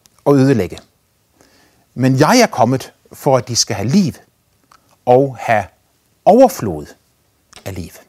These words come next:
Så kommer Guds tanke med mennesket og med menneskets eksistens jo helt tydeligt frem.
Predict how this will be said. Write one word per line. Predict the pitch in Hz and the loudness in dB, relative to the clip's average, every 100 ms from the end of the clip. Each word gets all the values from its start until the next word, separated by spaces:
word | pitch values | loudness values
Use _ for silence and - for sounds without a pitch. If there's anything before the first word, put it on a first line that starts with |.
| _ _ _ _ _ _ _ _ _ _ - | _ _ _ _ _ _ _ _ _ _ -4
Så | - | -2
kommer | 226 247 190 | 2 2 4
Guds | 196 - | 2 0
tanke | - 190 214 196 | 0 -2 0 0
med | 151 123 110 - - 127 - | 0 -2 -4 -12 -14 -14 -14
mennesket | - 160 185 240 254 - 160 127 | -6 0 4 4 4 0 -2 -2
og | 120 | -2
med | 131 | -2
menneskets | 156 190 - 151 147 | -2 -2 -4 -6 -6
eksistens | 139 - 202 196 - - | -6 -4 -2 -2 -4 -4
jo | 120 113 _ _ _ _ _ _ | -4 -6 _ _ _ _ _ _
helt | - 254 202 | 0 0 2
tydeligt | 233 240 233 | 0 0 0
frem. | - 196 | -2 -6